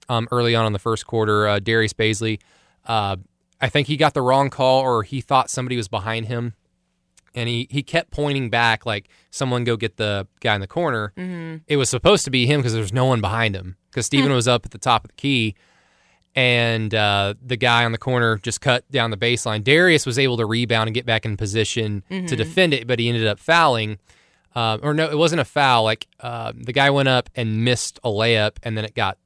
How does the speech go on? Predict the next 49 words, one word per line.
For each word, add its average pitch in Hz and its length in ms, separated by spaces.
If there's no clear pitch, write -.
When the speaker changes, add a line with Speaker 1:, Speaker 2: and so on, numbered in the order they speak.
Speaker 1:
punched - 280
out 104 120
of 95 60
bounds, 104 460
and 117 140
then 110 80
it 107 60
was - 140
Thunderball. 107 560
And 123 160
then 123 100
Steven 123 400
basically, 123 300
like, 117 220
tapped - 500
Darius 120 420
on 113 140
the 107 100
head 113 260
and, 113 100
like, 107 160
said 117 200
some - 140
stuff - 320
to 147 220
him 131 160
and 123 120
just 254 200
Speaker 2:
<laughs> - 80
Speaker 1:
getting, 139 200
like, 117 220
"Keep - 320
going." 147 240
So 139 120
it's 127 120
like, 120 140
"Come 175 100
on 151 180
now. 101 200
Speaker 2:
Come - 140
on, 170 160
man. 143 220
Speaker 1:
Keep 117 160
your 123 100
head 127 120
in 135 40
the 127 60
game." 117 320
Um, 117 540